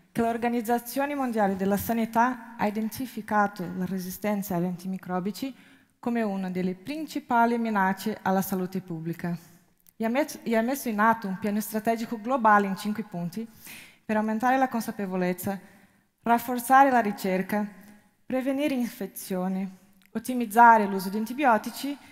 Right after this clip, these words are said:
e sviluppare nuovi farmaci e strumenti diagnostici.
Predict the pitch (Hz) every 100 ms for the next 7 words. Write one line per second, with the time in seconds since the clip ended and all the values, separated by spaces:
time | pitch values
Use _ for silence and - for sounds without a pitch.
0 | - _ - 254 285 285 254 226 240 226
1 | 226 226 202 196 202 - 208 - 202 -
2 | 190 185 175 175 180 175 165 160 160 -
3 | - 160